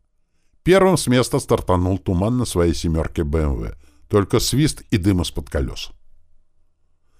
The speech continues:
«Через четыре дня увидимся, мужики! Мы с вами туда по любасу еще поедем!» —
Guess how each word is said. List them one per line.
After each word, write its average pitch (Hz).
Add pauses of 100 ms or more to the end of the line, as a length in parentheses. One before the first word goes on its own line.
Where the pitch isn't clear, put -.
(240)
«Через 165
четыре 190
дня 185
увидимся, 175
мужики! 127
Мы 113
с -
вами 143
туда 143
по 143
любасу 139
еще 90
поедем!» — 69